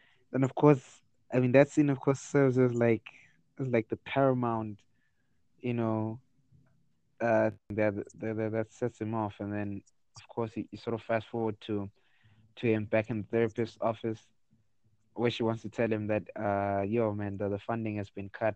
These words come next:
but, you know, he's like, he's like, "You're not really listening. You ask me the same questions all the time. How's your job? You know, are you having any negative thoughts?" And then he tells her, "I'm always having negative thoughts, but I've always,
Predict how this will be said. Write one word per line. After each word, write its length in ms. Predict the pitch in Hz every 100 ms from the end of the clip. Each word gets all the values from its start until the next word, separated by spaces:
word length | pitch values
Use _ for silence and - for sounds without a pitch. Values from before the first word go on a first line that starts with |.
| _
but, 160 | 98 98
you 100 | 104
know, 180 | 101
he's 180 | 104 98
like, 240 | 101 101 -
he's 160 | - 104
like, 180 | 104 -
"You're 80 | 117
not 100 | 113
really 220 | 107 107
listening. 500 | 107 120 - 98 92 95 _ _ _ _ _ _ _ -
You 140 | 120 101
ask 220 | 120 -
me 60 | 110
the 40 |
same 200 | - 117
questions 400 | 110 117 - 107
all 160 | 110 110
the 100 | 110
time. 380 | - 113 107 104
How's 280 | 110 110 110
your 100 | 107
job? 720 | - 113 117 110 104 95 92 _ _ _ _ _ -
You 120 | 101
know, 440 | 101 101 98 98 - _ _ _ _
are 80 | 110
you 60 |
having 320 | 110 110 107 107
any 140 | 107
negative 480 | 107 107 104 104 101 -
thoughts?" 440 | 117 104 98 _ _ _ -
And 100 | 104
then 120 | 104
he 80 | 101
tells 280 | 117 113
her, 60 | 101
"I'm 180 | 107 110
always 240 | 123 110
having 240 | 123 107 107
negative 400 | 117 110 104 101 -
thoughts, 260 | 117 104 _ _
but 240 | 113 110 101 - _ _ _ _ _ _ -
I've 120 | 113
always, 300 | 117 131